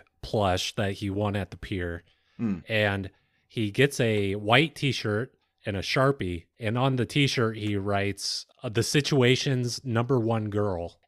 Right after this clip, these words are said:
Speaker 1: And he puts the shirt on the bulldog and hangs it from the rafter. And then he proceeds to look at the camera and he goes, "You get it? It's like the bull, the bulldogs that he brings home.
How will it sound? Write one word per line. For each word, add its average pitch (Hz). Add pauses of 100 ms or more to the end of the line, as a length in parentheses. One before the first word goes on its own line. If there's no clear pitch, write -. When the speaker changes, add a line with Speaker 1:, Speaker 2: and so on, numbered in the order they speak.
(100)
Speaker 1:
And 110 (140)
he 113
puts 160
the 139
shirt 151
on 131
the 147
bulldog 123
and 113
hangs 120
it 107
from 101
the 95
rafter. 90 (240)
And 107 (340)
then 139
he 156
proceeds 131
to 120
look 120
at 131
the 110
camera 117
and 117
he 117
goes, 110
"You 117
get 123
it? 135
It's -
like 120
the 107
bull, 123
the 123
bulldogs 117
that 107
he 101
brings 101
home. 98